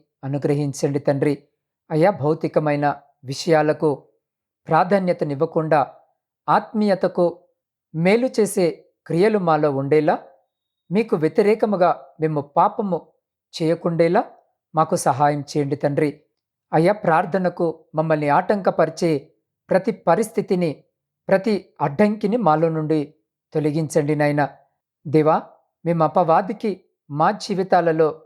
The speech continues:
చోటియకుండునట్లు ప్రతి దినము మీ సహవాసములో గడిపే హృదయము మాలో ప్రతి బిడ్డకు దయచేయమని నీ పాద సన్నిధిలో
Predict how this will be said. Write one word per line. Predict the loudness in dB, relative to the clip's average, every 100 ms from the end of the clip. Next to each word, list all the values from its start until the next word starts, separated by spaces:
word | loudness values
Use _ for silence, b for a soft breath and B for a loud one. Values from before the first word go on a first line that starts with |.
| _ -8
చోటియకుండునట్లు | -6 -2 0 0 -2 -2 -2 -2 0 -2 -4 _ _ _ _ -2
ప్రతి | 0 2
దినము | 0 0 0 -2
మీ | -2
సహవాసములో | 0 0 2 2 2 -2 -4 0 0 -2 -18 _ _ _ -6
గడిపే | -2 0 0 0 0 -6 _ _ _
హృదయము | -4 0 2 2 -2 -6 _ _ _ _
మాలో | 0 0 2
ప్రతి | 0 -2 -2
బిడ్డకు | 0 0 0
దయచేయమని | -2 -2 -2 -2 -2 -2
నీ | -2
పాద | 0 0 0
సన్నిధిలో | -2 -4 -4 -2 0